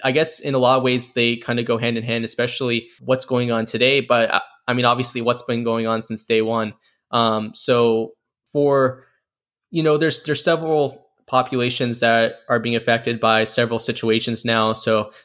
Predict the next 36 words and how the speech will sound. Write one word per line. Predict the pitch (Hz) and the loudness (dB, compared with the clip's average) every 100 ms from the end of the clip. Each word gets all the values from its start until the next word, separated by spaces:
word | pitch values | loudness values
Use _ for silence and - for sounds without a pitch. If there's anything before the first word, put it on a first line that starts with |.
| _ | _
there's, | 123 110 - 113 | -2 0 -2 -2
um, | 107 101 | -4 -4
with | 113 | -6
covid, | - 117 117 117 | 0 0 2 2
there's | 113 110 | 0 -2
a | |
lot | 110 110 | 2 2
of | 107 | 0
xenophobia | 120 110 117 110 113 110 | -2 -2 0 0 2 0
towards | - 110 110 - | 0 -2 -2 -2
the | |
Asian | 110 120 127 | 0 0 -2
community, | 127 123 123 120 120 120 120 _ _ | -4 -2 0 0 0 0 -8 _ _
you | 139 | -4
know, | 123 117 | 0 0
s-, | - - - | -2 -4 -4
so | - 143 120 | 0 0 2
on. | 113 113 107 | 0 -2 -4
Uh, | 117 110 110 _ _ _ _ _ _ 127 143 | -2 -2 -2 _ _ _ _ _ _ _ 0
what | 143 160 - _ _ _ | 2 2 -4 _ _ _
kind | 147 | -2
of | 143 | 0
advice | 120 117 120 127 - | 2 2 2 0 -4
do | - 123 | -2 -2
you | |
have | 117 120 120 117 - _ _ | 0 0 0 -2 -12 _ _
for | 127 117 113 113 110 - _ _ _ _ _ _ _ _ _ | -2 2 2 2 -2 -10 _ _ _ _ _ _ _ _ _
keeping | - 139 127 135 127 123 120 117 - _ _ _ 131 | -8 -8 0 0 2 -2 -4 -8 -14 _ _ _ 0
one's | 123 123 120 | 0 2 0
mental | 127 123 120 | -2 0 -2
health | 110 117 117 | 0 0 0
in | 113 | -4
check | - 113 107 _ _ | 0 -2 -2 _ _
that | 117 | 0
are | 117 | 2
affected | 113 117 117 120 120 110 | 0 0 -2 0 0 -2